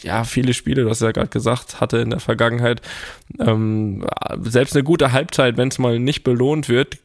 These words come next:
kann dir ja irgendwie trotzdem auch nochmal irgendwie weiterhin einen Push geben, auch für die nächsten Spiele, weil du einfach gemerkt hast, okay, du hast es eben nicht laufen lassen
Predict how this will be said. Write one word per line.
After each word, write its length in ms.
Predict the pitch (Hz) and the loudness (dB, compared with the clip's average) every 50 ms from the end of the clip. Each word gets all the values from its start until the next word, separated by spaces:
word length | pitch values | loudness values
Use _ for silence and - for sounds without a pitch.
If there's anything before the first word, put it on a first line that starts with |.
| _ - | _ 0
kann 200 | - 127 127 131 | 0 0 2 2
dir 80 | 127 127 | 0 0
ja 80 | 120 117 | 0 0
irgendwie 260 | 120 127 - - 123 | -2 -2 -4 -4 -4
trotzdem 340 | - - 123 - - 123 123 | -2 -2 -2 -2 -2 -2 0
auch 120 | 117 117 | 0 2
nochmal 260 | 120 117 120 117 117 | 2 2 0 0 0
irgendwie 340 | - - 120 123 117 110 - | -2 -2 -2 -2 -2 -2 0
weiterhin 640 | - 117 123 - 123 120 120 117 117 113 110 117 120 - _ _ - | 0 0 2 0 0 0 0 0 -2 -2 -4 -6 -10 -12 _ _ -12
einen 260 | - - - 113 113 | -10 -8 -4 -4 -2
Push 300 | 110 - - 135 - - | 0 2 2 2 2 0
geben, 240 | - - 123 113 104 | 0 0 0 2 0
auch 80 | - - | 0 -2
für 100 | - 120 | 0 0
die 140 | 110 113 110 | 0 2 2
nächsten 320 | 113 120 120 - - 113 | 0 -2 -2 -4 -6 -6
Spiele, 360 | - - - 113 107 107 107 | -4 -4 -2 -2 0 0 0
weil 120 | 107 113 113 | 0 2 0
du 60 | 107 | 0
einfach 280 | 98 110 101 - 110 - - - _ _ _ - | 0 0 -2 -2 -4 -6 -8 -20 _ _ _ -4
gemerkt 360 | - - 110 113 117 - - | -2 0 2 2 2 2 0
hast, 100 | 123 113 | 0 -2
okay, 240 | 113 - - 120 117 | -2 -2 0 0 2
du 80 | 110 | 2
hast 160 | 117 123 - - | 2 0 0 -2
es 80 | 117 | -2
eben 160 | - 110 120 | 0 0 2
nicht 160 | 123 131 - - | 0 0 0 2
laufen 340 | 110 107 110 113 - 123 | 2 2 2 2 0 0
lassen 300 | 120 117 127 123 - 139 | 2 2 0 0 -2 -6